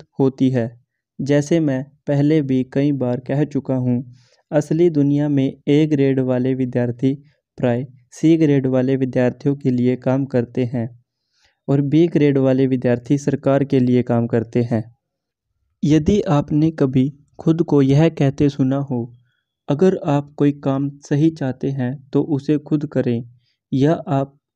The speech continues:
खुद ऐसा सोचते हों, तो शायद यह अच्छा समय है कि आप अपने इस जीवन दर्शन का गौर से अवलोकन करें। बी क्वाड्रेंट के जीवन मूल्य।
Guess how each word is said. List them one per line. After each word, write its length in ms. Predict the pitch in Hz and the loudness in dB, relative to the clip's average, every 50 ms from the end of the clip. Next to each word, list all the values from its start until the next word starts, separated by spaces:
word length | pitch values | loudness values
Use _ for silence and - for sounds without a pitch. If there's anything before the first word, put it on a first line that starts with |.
| _ | _
खुद 200 | - 170 170 175 | -2 0 0 0
ऐसा 340 | - 170 147 127 - 143 139 | -2 -4 -4 -4 -2 -4 -6
सोचते 440 | 135 - 135 131 127 - _ - 139 | -4 -2 -4 -4 -4 -6 _ -4 -4
हों, 300 | 135 135 131 127 127 139 | -2 -2 -2 -4 -4 -6
तो 200 | 139 - - 131 | -6 -6 -6 -6
शायद 340 | - - 135 127 127 127 120 127 | -2 0 0 2 0 0 0 -2
यह 300 | 131 131 123 131 135 185 | -2 0 0 -2 -4 -6
अच्छा 400 | 190 - - - - - 143 135 | -6 -8 -10 -10 -6 -4 -4 -4
समय 380 | 123 - 131 123 123 123 127 127 | -2 -2 -2 -2 0 -2 -2 -4
है 200 | 123 120 123 147 - - - _ _ _ _ _ - | -4 -4 -4 -6 -8 -12 -20 _ _ _ _ _ -2
कि 140 | 139 147 185 | 0 0 0
आप 300 | 165 135 131 139 139 - | 0 -2 -2 -2 -2 -4
अपने 320 | 143 127 - - 131 135 | -8 -6 -2 0 0 0
इस 400 | 139 - - 156 175 165 - - _ _ _ _ _ _ _ 147 | 0 0 0 0 0 0 -4 -14 _ _ _ _ _ _ _ -2
जीवन 420 | 127 135 151 151 151 175 180 165 | 0 2 2 2 2 2 0 0
दर्शन 380 | 139 135 131 135 - - 147 147 | 0 -2 -2 -2 -4 -4 -4 -4
का 340 | 147 - 131 127 131 160 - _ _ _ _ _ _ - | -2 -2 -2 -2 -4 -6 -10 _ _ _ _ _ _ -8
गौर 300 | 127 - 135 131 135 143 | -4 -2 0 0 0 -2
से 380 | 147 - - 127 120 123 - - - - | -6 -4 -2 -2 -2 -2 -4 -6 -8 -6
अवलोकन 540 | 139 127 135 131 127 127 123 - 135 135 | -6 -2 0 0 0 0 0 0 0 0
करें। 460 | 127 - 127 120 131 120 117 120 - - _ _ _ _ _ _ _ _ _ _ _ - | 0 0 -2 0 0 -2 -4 -4 -8 -16 _ _ _ _ _ _ _ _ _ _ _ -4
बी 220 | - 135 160 190 202 | 0 2 4 2 2
क्वाड्रेंट 600 | 196 - 156 151 147 143 139 143 147 156 160 156 | 2 0 2 2 2 0 0 0 0 0 0 0
के 220 | - - 143 139 135 | 0 2 2 2 2
जीवन 400 | 139 - 143 143 139 143 143 139 | 2 2 2 2 4 4 4 2
मूल्य। 380 | 131 131 127 123 123 123 131 | 2 2 0 0 0 -4 -6